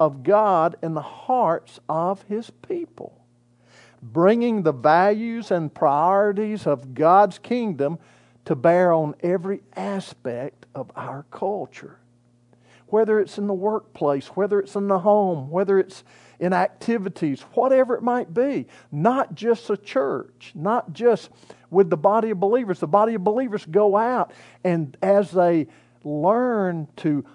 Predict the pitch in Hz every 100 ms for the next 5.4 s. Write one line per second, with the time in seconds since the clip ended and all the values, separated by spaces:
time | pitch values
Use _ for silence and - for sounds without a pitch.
0 | _ 151 - - - 196 220 220 196 170
1 | 151 - - 214 220 - - 156 - -
2 | 247 254 175 151 160 196 220 220 - -
3 | 175 170 170 165 151 156 202 233 202 190
4 | 175 156 - 208 196 165 156 - 190 -
5 | 165 220 202 -